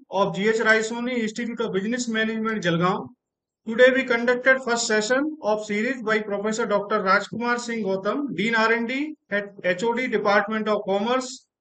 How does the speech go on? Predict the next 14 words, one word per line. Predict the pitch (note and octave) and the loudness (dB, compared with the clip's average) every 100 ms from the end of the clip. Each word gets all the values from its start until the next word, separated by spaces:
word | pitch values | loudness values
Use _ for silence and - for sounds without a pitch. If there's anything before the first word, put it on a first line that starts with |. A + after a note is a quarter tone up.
| _ | _
and | F3+ F#3+ | -4 -2
Chairperson, | F#3 G#3+ B3 B3 A#3+ C4 B3+ | 0 4 4 4 2 0 -4
Center | B3+ G#3 G#3+ A3+ A3 | -2 -2 0 -2 -2
for | A3 | 0
Entrepreneurship, | G3+ G3+ A3+ A3+ A3 A3+ A#3 B3 B3 | 0 0 -4 -2 -4 -4 -2 -2 -2
Innovation | F#3 G#3 A3+ A3+ A#3 A#3+ F#3+ | -2 0 2 0 -2 -6 -2
and | G3 G3 | -2 -2
Skill | - C4 A#3+ | -2 -2 0
Development, | A3 A3 G#3+ G#3+ A3+ B3 B3 _ _ - | 0 -2 -2 -2 -2 -4 -8 _ _ -10
School | F#3+ - B3+ B3 | -8 -6 2 4
of | A#3+ | 4
Management | F#3+ G3+ G#3+ G#3 G#3+ | 2 0 0 -2 -2
Sciences, | G#3 F#3+ F#3+ G3 | -2 -2 -2 -2
Varanasi. | F3+ E3+ E3+ E3+ | 0 0 0 -4